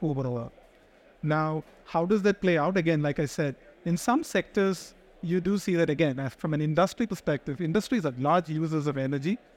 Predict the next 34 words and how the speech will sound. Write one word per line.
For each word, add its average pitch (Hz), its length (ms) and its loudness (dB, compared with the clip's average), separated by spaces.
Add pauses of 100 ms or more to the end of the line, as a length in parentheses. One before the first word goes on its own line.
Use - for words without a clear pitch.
(320)
but 160 120 0
they 185 80 6
also 220 360 2
have 214 300 0
other 185 260 2
emissions, 180 400 0
like 160 400 -2
Dan 156 220 2
pointed 147 380 -2
out, 160 180 2
like 139 240 -2
the 143 80 -8
cement 175 320 2
industry, 151 400 0
for 143 160 -6
example, 135 420 -2 (300)
has 156 160 -2
emissions 196 400 2
as 180 100 2
part 156 220 0
of 151 80 2
their 143 220 0
process, 135 580 -6 (160)
which 156 320 -2
is 151 220 -2
difficult 147 480 -2
to 143 140 -2
abate 139 340 -2 (100)
with 143 160 0 (400)
just 160 380 2
shifting 160 420 -2
your 143 140 0
energy 143 320 -2
source. 123 420 -6